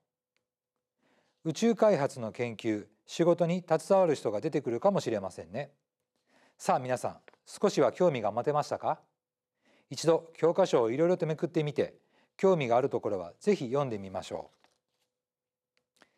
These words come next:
続いて本日二つ目の内容に入ります。皆さんはすでに学校の先生からの指示で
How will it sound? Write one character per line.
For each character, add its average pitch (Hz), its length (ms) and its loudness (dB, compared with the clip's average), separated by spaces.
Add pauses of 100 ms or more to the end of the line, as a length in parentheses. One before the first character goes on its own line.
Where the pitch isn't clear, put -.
(420)
続 190 200 2
い 175 80 2
て 175 400 2
本 208 180 2
日 135 260 -2 (100)
二 208 200 2
つ 208 100 -2
目 202 120 2
の 185 100 4
内 165 160 4
容 160 140 4
に 175 80 0
入 139 160 2
り 101 80 -6
ま 87 100 -8
す。 - 180 -20 (1120)
皆 190 200 4
さ 170 140 4
ん 127 100 0
は 117 60 -2
す - 60 -14
で 131 80 -2
に 131 240 -6
学 143 220 0
校 180 140 2
の 175 100 0
先 180 220 0
生 160 180 2
か 135 140 2
ら 113 80 -2
の 104 80 -8
指 - 80 -12
示 123 200 -6
で 95 220 -8